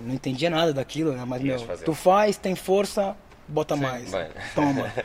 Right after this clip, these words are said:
Speaker 2: <laughs>
Speaker 1: E assim foi, e fui tendo essa, esse
Speaker 3: Esse contato.
Speaker 1: aproximação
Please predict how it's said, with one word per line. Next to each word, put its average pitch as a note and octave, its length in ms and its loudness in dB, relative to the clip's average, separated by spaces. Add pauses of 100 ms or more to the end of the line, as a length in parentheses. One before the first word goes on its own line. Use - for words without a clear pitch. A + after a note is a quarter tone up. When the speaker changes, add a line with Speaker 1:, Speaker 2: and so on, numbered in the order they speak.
(120)
Speaker 2:
<laughs> - 320 -12
Speaker 1:
E C#3 100 2
assim D#3+ 240 0
foi, F3+ 380 4 (880)
e C#3+ 80 -2
fui D#3 180 -2
tendo E3 220 -2
essa, D#3+ 420 2 (440)
esse C#3+ 540 0
Speaker 3:
Esse - 120 -12
contato. A#2+ 280 0
Speaker 1:
aproximação F3 1000 0